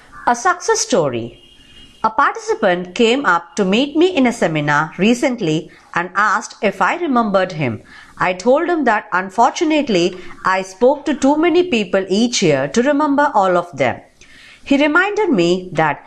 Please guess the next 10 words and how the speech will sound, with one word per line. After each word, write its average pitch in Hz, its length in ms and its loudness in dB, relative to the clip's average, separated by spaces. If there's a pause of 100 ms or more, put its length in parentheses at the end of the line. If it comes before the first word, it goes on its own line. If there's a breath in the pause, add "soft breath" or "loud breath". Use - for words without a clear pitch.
(160 loud breath)
he 285 180 2
had 403 260 2
attended 170 560 0
my 151 220 0
two-day 262 380 2
seminar 165 580 0
about 147 340 -2
six - 300 0
years 294 300 2
before. 135 500 -2